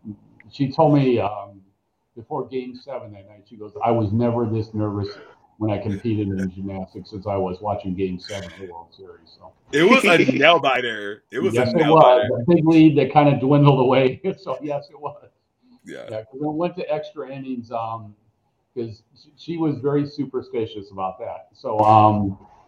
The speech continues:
Speaker 1: she watched the game with me in our living room, and they lost. So she's like, "I can't watch another game out here. I'm gonna watch the, I'm gonna watch the next games in my bedroom, in our bedroom." So she,
Speaker 3: <laughs>
Speaker 1: Game seven was,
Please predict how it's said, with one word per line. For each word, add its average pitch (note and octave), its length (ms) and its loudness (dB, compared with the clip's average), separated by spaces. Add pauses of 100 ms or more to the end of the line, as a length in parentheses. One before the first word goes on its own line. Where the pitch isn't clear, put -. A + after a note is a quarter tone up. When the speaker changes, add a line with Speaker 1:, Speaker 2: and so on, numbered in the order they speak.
(160)
Speaker 1:
she D3 220 4
watched D3+ 380 8
the C3+ 60 -2
game B2 280 -4
with B2+ 180 -6
me A#2+ 80 -2
in A2 80 0
our G#2 100 0
living A2+ 360 0
room, A#2+ 360 0
and G#2+ 120 -2
they F#2 100 -2
lost. G2 460 -2
So A2 100 -6
she's G#2 220 -6
like, G2+ 200 -4
"I G#2+ 120 -2
can't A#2+ 240 -6
watch A#2 240 2
another G#2+ 240 -4
game G2+ 240 -4
out G2 180 -4
here. F#2+ 140 -4
I'm G2 100 -4
gonna G2 140 -4
watch G2 280 -4
the, G#2 100 -12 (100)
I'm A2 80 -6
gonna G2+ 120 -6
watch G#2 300 -6
the G#2 80 -12
next G#2 260 -10
games G2 220 -8
in G2 60 -14
my F#2+ 120 -12
bedroom, F2+ 480 -12
in A2 120 -8
our G2+ 120 -4
bedroom." F#2+ 380 -6 (680)
So - 220 2
she, - 560 2 (260)
Speaker 3:
<laughs> - 480 -20
Speaker 1:
Game D#3 240 -6
seven C3 540 -8
was, A2 340 -12